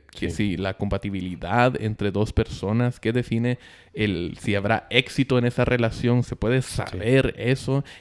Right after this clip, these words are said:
Speaker 1: entrando a, a una relación o antes de entrar a un matrimonio?
Speaker 2: Yo, yo creo que tal vez lo que sería interesante es co-, conociéndose hoy, ahorita, ustedes en sus matrimonios,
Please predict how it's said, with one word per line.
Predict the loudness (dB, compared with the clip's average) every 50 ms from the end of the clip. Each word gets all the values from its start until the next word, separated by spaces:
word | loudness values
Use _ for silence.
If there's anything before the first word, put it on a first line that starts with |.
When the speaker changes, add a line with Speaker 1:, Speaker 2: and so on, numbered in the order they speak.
| -10 _
Speaker 1:
entrando | -4 -4 -4 -2 -2 0 0 0 2 2 4 2 2 2
a, | 0 -2 -2
a | -2 -2 0
una | 2 2 2 2
relación | 2 0 0 0 -2 -2 -2 -2 0 2 2 2
o | 2 0 -2
antes | 0 2 2 2 4 4 2 2 2
de | 0 -4
entrar | -4 -2 -4 -2 -2
a | -2
un | -2 -2
matrimonio? | -4 -4 -4 -4 -2 0 2 2 2 0 -2 -4 -8 -12 -18 -18 -18 -18 -20 -20 -20 -20 _ _ -6 -6 _ -12 -18
Speaker 2:
Yo, | -14 -12 -12 -12 -12 _
yo | -2 0 2
creo | 2 2
que | 2 2
tal | 2 4
vez | 4 4
lo | 4 2
que | 0 0
sería | 0 2 2 2
interesante | 0 0 -2 -2 -2 0 0 -2
es | -2 -2
co-, | -2 -2 -2 -2 _
conociéndose | 0 2 2 2 2 2 2 2 4 6 4 4 4 2 0 0 0 -2 -4 -6 -6 -10 -18 _ _ _ _ _ _ _ _ -20 -20 -10 -2
hoy, | 2 2 2 2 0 -2
ahorita, | -2 -2 -2 -4 -4 -8
ustedes | -8 -2 0 2 2 2 2 0
en | -2 -2
sus | -2 -2 0
matrimonios, | 0 0 0 -2 -2 -2 -2 -2 -2 -6 -8 -10 -14 -18